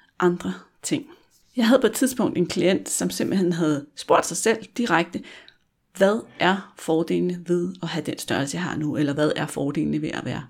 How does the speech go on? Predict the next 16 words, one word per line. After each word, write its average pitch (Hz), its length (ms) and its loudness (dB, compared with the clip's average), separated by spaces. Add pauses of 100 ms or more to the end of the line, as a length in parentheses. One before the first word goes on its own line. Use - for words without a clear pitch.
(120)
tyk? - 300 -6 (640)
Have - 320 0 (120)
ekstra 185 280 -2
fedt 147 200 0
på 160 100 -4
kroppen, 143 320 0
hvordan 151 260 4
du 170 80 0
nu 160 140 2
kan 160 140 -2
lide 156 280 -4
at 151 80 0 (260)
udtrykke 180 500 0
det, - 140 -4
uden 170 420 2
at, 156 120 -2